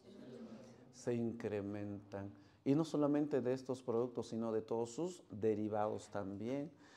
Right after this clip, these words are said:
El pan, su precio se multiplica por un nueve mil, diez mil por ciento, muchachos. Ya,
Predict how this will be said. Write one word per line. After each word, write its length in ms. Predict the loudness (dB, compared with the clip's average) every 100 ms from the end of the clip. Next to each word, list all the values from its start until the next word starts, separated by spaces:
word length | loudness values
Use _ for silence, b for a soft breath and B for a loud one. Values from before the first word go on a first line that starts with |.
| B B
El 260 | 6 6 6
pan, 420 | 2 4 4 2
su 220 | -4 -2
precio 320 | 2 2 2
se 160 | 0 0
multiplica 840 | 0 0 -2 -6 -4 -2 -2 -2
por 240 | 0 0 2
un 340 | 4 4 2 B B B B -2
nueve 460 | 2 4 4 4
mil, 340 | 6 4 4 -2
diez 440 | -2 2 4 4 4
mil 360 | 6 6 4
por 260 | 2 0 0
ciento, 540 | -4 -2 -2 -2 -2
muchachos. 840 | -2 -4 -6 -2 -2 -4 -8 -8 -4
Ya, 240 | -2 -2